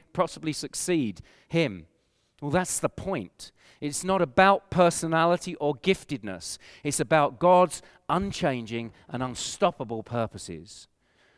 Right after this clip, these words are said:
Our Lord Jesus Christ, what did he say? "I will build my church,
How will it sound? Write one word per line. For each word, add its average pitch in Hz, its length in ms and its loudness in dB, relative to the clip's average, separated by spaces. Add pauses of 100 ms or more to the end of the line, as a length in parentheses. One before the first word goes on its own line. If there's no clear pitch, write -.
(100)
Our 139 140 4
Lord 165 240 0
Jesus 135 400 -6
Christ, 117 340 -2
what 139 140 -4
did 139 100 -4
he 139 80 -2
say? 101 460 -2 (480)
"I 175 200 8
will 156 260 2
build 151 420 0
my 131 180 -2
church, 110 580 -4